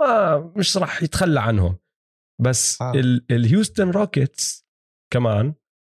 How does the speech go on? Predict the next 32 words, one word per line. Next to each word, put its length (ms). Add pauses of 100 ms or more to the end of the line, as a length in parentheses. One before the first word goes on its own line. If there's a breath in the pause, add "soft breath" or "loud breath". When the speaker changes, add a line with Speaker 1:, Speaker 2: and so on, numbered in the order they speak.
Speaker 1:
يقولوا 180
لك: 200
"لا، 200
ما 120
راح 140
ندفع 300
لك 400 (520)
تسعين 380
مليون 540 (720)
عشان 280
أنت 480 (220)
تروح 160
تلعب 320
محل 280
تاني، 560
مستحيل. 720 (400)
راح 80
نقعد 300
ندور 640
ل، 60
آه، 1200
صفقة 460
ناجحة 400
بتزبط." 640 (840)
قعدت 280
أطلع، 420
أنا 120
برأيي 380
كان 160
في 160
لاعب 320
واحد 440